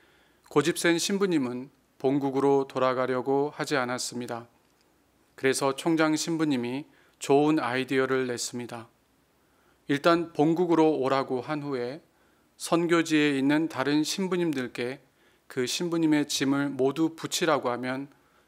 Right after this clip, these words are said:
아마 못 돌아갈 것이라고 생각했습니다. 휴가를 오라는 총장 신부님의 통지를 받은 그 노 선교사 신부님은 그 낌새를 알아챘는지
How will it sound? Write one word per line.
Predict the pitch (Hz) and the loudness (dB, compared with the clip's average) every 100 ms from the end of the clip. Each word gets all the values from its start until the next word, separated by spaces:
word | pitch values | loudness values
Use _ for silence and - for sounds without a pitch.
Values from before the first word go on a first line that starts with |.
| _ | _
아마 | 135 135 131 | -2 0 0
못 | 123 131 - _ | 0 -4 -6 _
돌아갈 | 151 143 135 127 | 4 4 4 0
것이라고 | 139 123 123 123 120 135 139 151 | -4 -4 -4 -4 0 0 0 -6
생각했습니다. | - 165 151 - 156 - 131 117 113 117 _ _ _ _ _ _ _ _ _ - - - - - _ _ - | -4 -2 -2 -4 -8 -6 -6 -8 -14 -16 _ _ _ _ _ _ _ _ _ -20 -20 -20 -20 -20 _ _ -10
휴가를 | - 202 202 | 4 6 8
오라는 | 170 156 160 165 165 | 6 6 4 2 0
총장 | 190 185 190 | -2 0 0
신부님의 | 180 180 170 160 156 151 | -2 -4 0 4 2 0
통지를 | - 175 165 160 160 | -2 -2 0 0 0
받은 | 151 123 139 135 131 135 143 _ | 0 -4 0 0 -2 -8 -16 _
그 | - 135 131 131 | -2 2 2 2
노 | 131 131 131 | 0 2 0
선교사 | 131 160 156 139 131 127 | 0 0 2 0 0 -2
신부님은 | - 180 170 156 127 127 139 147 - _ _ _ | -4 -4 -2 0 -2 -4 -6 -8 -20 _ _ _
그 | - 127 | -8 -8
낌새를 | - 196 196 180 170 165 | -2 -2 0 2 2 2
알아챘는지 | - 127 135 131 - 180 175 139 117 139 | -2 -2 -2 -2 -6 -2 -2 -2 -6 -12